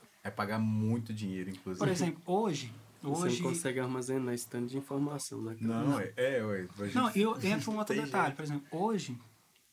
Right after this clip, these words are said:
Speaker 2: hoje eu já cheguei no meu ponto que eu falei assim: eu não quero mais renderização fotorrealística,
Speaker 1: Uhum.
Speaker 2: não quero mais trabalhar isso, eu não tra-, não faço mais isso, mas quero entregar um resultado bacana,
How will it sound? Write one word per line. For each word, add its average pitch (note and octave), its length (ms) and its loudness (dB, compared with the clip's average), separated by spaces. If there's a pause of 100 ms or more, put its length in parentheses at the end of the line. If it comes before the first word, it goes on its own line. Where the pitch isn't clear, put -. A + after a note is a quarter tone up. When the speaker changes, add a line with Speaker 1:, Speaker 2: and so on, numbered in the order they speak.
(180)
Speaker 2:
hoje F3+ 320 0
eu G#3 60 2
já G3+ 300 0
cheguei F#3 360 -2
no G#3 60 4
meu G3+ 200 4
ponto F#3 340 -4
que - 80 -12
eu G3+ 40 -10
falei G#3 180 -2
assim: D#3 220 -4
eu C3+ 60 -4
não F#3 200 0
quero E3+ 340 -6
mais D3+ 300 -2
renderização C#3+ 640 -6
fotorrealística, C#3+ 1160 -8 (580)
Speaker 1:
Uhum. F#2 440 -8
Speaker 2:
não D3+ 220 -2
quero C#3+ 260 -6
mais C3+ 200 -6
trabalhar B2+ 360 -10
isso, C#3+ 280 -6
eu - 20 -6
não D3 160 -4
tra-, D#3+ 160 -10
não D3 300 -2
faço C#3+ 440 -8
mais B2+ 580 -6 (480)
isso, D#3 440 -8 (580)
mas D3+ 240 2
quero F3+ 240 -2
entregar F3+ 300 0
um E3+ 40 0
resultado D3+ 480 -6
bacana, F3+ 600 -2